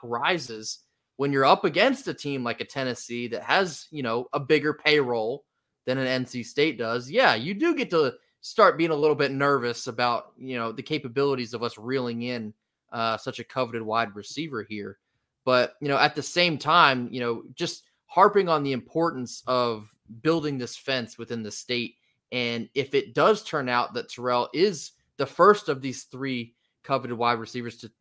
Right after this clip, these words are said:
to commit, and I, and also to, to commit to N C State here, you could have a very fast situation in which you have a, an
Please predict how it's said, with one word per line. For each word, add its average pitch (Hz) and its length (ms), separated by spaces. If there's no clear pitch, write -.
to 120 220
commit, 131 580
and 113 100
I, 117 180
and 135 120
also 139 280
to, 135 200
to 143 300
commit 131 260
to 117 80
N 127 120
C 113 120
State 135 400
here, 110 320
you 147 160
could 175 260
have 170 200
a 147 80
very 160 400
fast 175 480
situation 143 680
in 123 100
which 123 360
you 156 180
have 147 180
a, 120 220
an 139 120